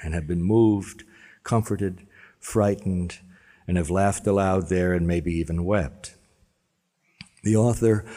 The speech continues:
I can always tell, is slightly embarrassed by my confession, but pleased nonetheless. The more so, inasmuch as he or she and I have never met before and never will again, and he or she has never read anything of mine,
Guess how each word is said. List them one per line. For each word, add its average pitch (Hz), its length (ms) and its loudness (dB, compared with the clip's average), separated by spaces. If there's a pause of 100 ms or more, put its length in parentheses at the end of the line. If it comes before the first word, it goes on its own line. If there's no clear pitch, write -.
(140)
I 95 60 -4
can 95 160 -2
always 104 460 2
tell, 101 380 0
is 85 140 -4
slightly 104 460 0
embarrassed 92 760 0
by 90 120 -2
my 87 200 0
confession, 87 720 -4
but 82 180 -4
pleased 107 760 0
nonetheless. 76 720 -6 (600)
The 101 100 2
more 120 240 6
so, 78 340 -2
inasmuch 95 540 0
as 90 240 -2
he 101 160 2
or 92 100 2
she 95 320 -2
and 90 120 0
I 92 180 0
have 92 160 0
never 92 220 0
met 95 240 0
before 87 480 -2
and 85 80 0
never 87 200 0
will 87 220 2
again, 76 520 -4 (500)
and 90 120 0
he 101 140 2
or 98 80 2
she 101 340 0
has 90 220 -2
never 110 260 2
read 104 220 4
anything 110 380 2
of 95 120 -2
mine, 80 500 0